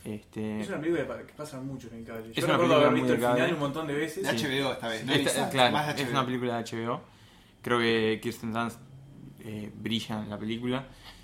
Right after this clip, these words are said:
Speaker 1: Eh, por ahí tiene un poco eso de como que a veces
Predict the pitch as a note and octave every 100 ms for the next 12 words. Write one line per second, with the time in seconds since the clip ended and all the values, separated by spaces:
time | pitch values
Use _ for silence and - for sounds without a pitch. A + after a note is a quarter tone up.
0 | - - - - B2 A#2 A#2 A2+ A2+ A2+
1 | A2+ A2+ A2 - C#3 C3+ C3+ D#3+ D3 D#3
2 | D#3+ E3+ D#3 C#3+ B2+ A#2 A#2+ B2+ D3 C3
3 | -